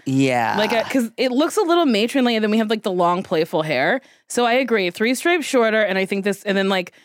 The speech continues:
Speaker 2: cinched in a little bit more at the waist, a little bit more fitted, and this would have been sickening.
Speaker 1: Mm-hmm. Also, yeah, I like that. I almost wonder if the sleeves should have been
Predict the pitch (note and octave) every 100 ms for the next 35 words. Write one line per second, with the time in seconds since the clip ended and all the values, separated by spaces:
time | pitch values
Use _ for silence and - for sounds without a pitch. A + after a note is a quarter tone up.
0 | _ - - B3+ B3 C#4 B3+ A#3+ A3+ A3+
1 | A3 G#3+ G#3 G3+ G3 G3+ G3+ F#3+ G3 G3
2 | F#3+ - F3+ F3+ D#3+ E3+ E3 E3+ D#3+ D#3
3 | - D3 - F#2 - B2 - D#3 D3+ C#3
4 | D3 C#3 C#3 C#3+ F3+ - - - - G#4
5 | - A4+ G#4+ G#4 G#4 A4 - F#4 G#4 G#4+
6 | F#4+ A#3+ C#3 A2 F#2+ F#2 - F#4 F#4 G#4
7 | F#4+ - - A#3+ F4 G#3 D#3 D#3+ D3 C#3
8 | - B2 - C3+ E3 - B2+ A#2 A2